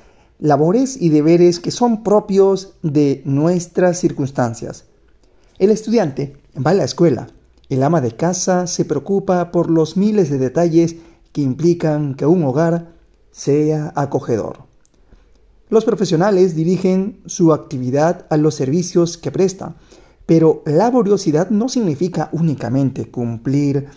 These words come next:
nuestro trabajo. También implica el ayudar a quienes nos rodean en el trabajo,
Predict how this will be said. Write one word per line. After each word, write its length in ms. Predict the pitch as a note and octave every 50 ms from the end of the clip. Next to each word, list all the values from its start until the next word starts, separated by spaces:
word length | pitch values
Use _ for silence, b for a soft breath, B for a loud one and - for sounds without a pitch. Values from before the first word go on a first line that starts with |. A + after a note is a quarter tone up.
| B B B B B
nuestro 520 | F3 C#3+ C#3+ C#3 C#3 B2+ C3 - C#3 B2
trabajo. 560 | A#2+ - A#2 G2+ F#2 F2 - - - - G3 _ - b b b b b b
También 340 | - F3+ G#3+ G#3+ A#3+ B3 A#3
implica 600 | F#3+ D#3+ - - G#3 G#3+ E3+ F3 - F#3+ F#3+ F#3 -
el 200 | F3+ E3 E3 D#3
ayudar 460 | D3 C#3 C#3+ C#3 E3+ F3+ F#3+ F#3 -
a 160 | - C#3+ C3+
quienes 500 | C#3 F3 D#3 D3 D3 D3 D3 C3+ - -
nos 240 | D#3+ E3 E3 D#3+ C#3+
rodean 580 | D#3+ D3+ D3+ D3+ D#3+ G3+ G#3 F#3 F3+ F#3+ G3 -
en 200 | - D#3 D3 D3
el 100 | C#3 C3
trabajo, 540 | C3+ C3 B2+ B2 C3 A#2 - - - -